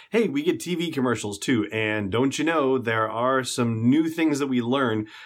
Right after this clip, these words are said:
from T V commercials, and Solo, A Star Wars Story is no exception. So today, we're talking about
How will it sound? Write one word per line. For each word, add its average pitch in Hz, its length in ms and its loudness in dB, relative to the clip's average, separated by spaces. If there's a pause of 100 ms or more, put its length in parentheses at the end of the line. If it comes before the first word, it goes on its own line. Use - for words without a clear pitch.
from 117 280 -2
T 127 180 2
V 123 140 4
commercials, 101 560 -4
and 95 240 -4
Solo, 120 260 0
A 107 60 0
Star 107 260 -2
Wars 95 160 -4
Story 98 300 -4
is 101 340 -4
no 107 300 0
exception. 98 520 -6
So 87 140 -12
today, 131 300 0
we're 117 140 -2
talking 156 420 -2
about 123 240 0